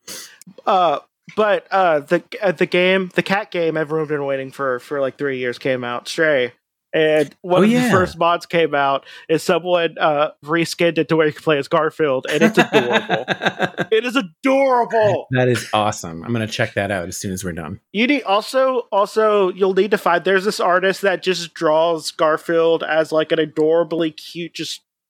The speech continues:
Speaker 1: fat little cat, and it's so adorable.
Speaker 2: <laughs>
Speaker 1: I, I, I, I very much, I, I think I've s-, told you this before. I both ironically and unironically love Garfield.
Speaker 2: Garfield's
Speaker 1: Uh,
Speaker 2: pretty good. I,
Speaker 1: I know.
Speaker 2: I, I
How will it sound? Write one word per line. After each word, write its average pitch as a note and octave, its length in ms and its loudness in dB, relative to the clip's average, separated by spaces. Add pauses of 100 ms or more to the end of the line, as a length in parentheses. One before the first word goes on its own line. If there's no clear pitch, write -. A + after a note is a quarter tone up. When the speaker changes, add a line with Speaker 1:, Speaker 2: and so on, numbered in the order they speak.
Speaker 1:
fat F#3 260 0
little F#3+ 220 2
cat, F3 460 2 (260)
and G#3 100 4
it's G3+ 160 0
so A#3+ 380 0
adorable. A#3 960 -2 (160)
Speaker 2:
<laughs> F#3+ 140 -4 (120)
Speaker 1:
I, G#3+ 640 2 (460)
I, F#3+ 220 2 (120)
I, F3 100 -6 (120)
I A#3 140 2
very A#3+ 280 0
much, F#3+ 320 0
I, A3 120 2
I A3+ 160 0
think C#4+ 200 0
I've B3 140 0
s-, - 300 -10
told G3 240 0
you F#3+ 80 2
this E3+ 180 -2
before. D#3 480 -2
I G#3 120 2
both B3+ 380 -2
ironically G3+ 1000 0
and F#3 160 0
unironically E3 840 0
love C#3+ 200 -6
Garfield. G3 600 -4 (320)
Speaker 2:
Garfield's D4+ 440 4
Speaker 1:
Uh, C#4+ 40 0
Speaker 2:
pretty F#4+ 200 2
good. G3 400 0 (260)
I, A#4 560 0
Speaker 1:
I A4+ 60 2
know. A#4 220 0 (200)
Speaker 2:
I, - 140 -2
I C#3+ 120 -6